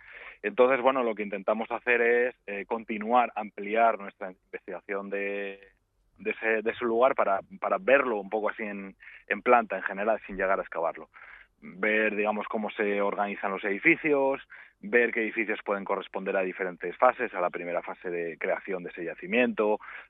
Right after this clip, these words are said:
cómo se, eso se con-, se convierte en una gran residencia aristocrática talorromana, como por ejemplo Baños de Valdealados o, o La Olmeda. Eh, y bueno, pues son un poco las dos,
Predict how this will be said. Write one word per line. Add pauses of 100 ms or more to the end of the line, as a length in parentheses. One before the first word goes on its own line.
cómo
se,
eso
se
con-,
se
convierte
en
una
gran (360)
residencia
aristocrática
talorromana,
como
por
ejemplo
Baños
de
Valdealados (100)
o, (300)
o
La
Olmeda. (800)
Eh,
y
bueno,
pues (320)
son
un
poco
las
dos,